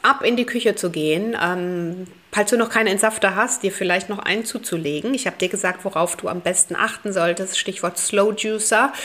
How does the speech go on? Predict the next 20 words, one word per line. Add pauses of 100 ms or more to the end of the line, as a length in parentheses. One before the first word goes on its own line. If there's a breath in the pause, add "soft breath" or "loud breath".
(400 loud breath)
Nutz
auch
super
gerne
den
Code
von
Hurom,
ähm,
wenn
du
möchtest.
Ähm,
aber
natürlich
gibt's
auch
ganz
viele
andere,